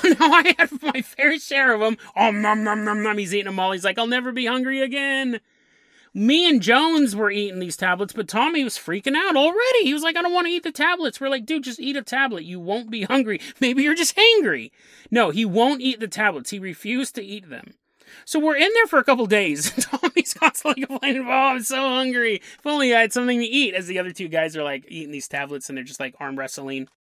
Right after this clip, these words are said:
hanging out. They're in there for a couple days, and then they're in the boat.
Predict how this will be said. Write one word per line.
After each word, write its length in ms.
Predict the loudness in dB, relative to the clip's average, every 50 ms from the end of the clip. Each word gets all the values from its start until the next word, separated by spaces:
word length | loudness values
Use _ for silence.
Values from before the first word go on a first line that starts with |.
| _
hanging 240 | -8 -6 -4 -4 -2
out. 220 | -4 -4 -6 -8 _ _ _ _ _ _ _ _ _ _ _ _ _ _ _ _ _ _ _ _ _ 2
They're 120 | 2 4
in 160 | 4 4 4
there 140 | 4 4 4
for 180 | 4 2 2 2
a 60 | 2
couple 300 | 4 2 2 2 0 -2
days, 640 | -2 -2 -2 -2 -2 -6 -10 -14 -16 -16 -16 -18 _ _ _ _ _ -2
and 300 | 0 0 0 0 0 2
then 480 | 4 4 6 6 6 4 2 0 -4 -8 _ _ _ _ _ _ _ _ _ _ _ _ _ _ _
they're 360 | -18 -12 -8 -4 -2 0 0
in 140 | 2 2 0
the 80 | 0 0
boat. 560 | 0 2 4 4 4 2 -2 -16 -18 -18